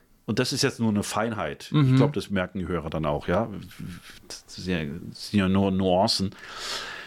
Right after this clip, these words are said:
Speaker 1: Er hat bestimmte Sachen abgegeben.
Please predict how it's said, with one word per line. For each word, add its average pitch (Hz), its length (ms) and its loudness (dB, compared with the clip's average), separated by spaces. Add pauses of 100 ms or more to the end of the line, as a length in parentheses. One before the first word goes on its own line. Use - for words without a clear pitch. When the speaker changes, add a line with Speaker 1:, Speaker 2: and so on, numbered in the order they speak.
(720)
Speaker 1:
Er 117 160 -4
hat - 300 -8
bestimmte 143 400 -2
Sachen 131 200 2
abgegeben. - 600 -4